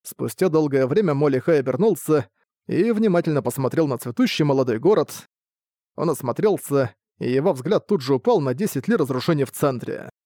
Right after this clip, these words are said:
«После того, как в этот раз я уйду,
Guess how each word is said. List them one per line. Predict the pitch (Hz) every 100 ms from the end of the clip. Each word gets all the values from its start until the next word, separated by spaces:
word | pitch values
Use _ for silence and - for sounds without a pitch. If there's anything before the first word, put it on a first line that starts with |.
| _ _ _ _ _
«После | - 127 170 175 175
того, | 165 151 143 170
как | 151
в | 151
этот | 160 139
раз | 151 147
я | 147
уйду, | 147 147 147 175 160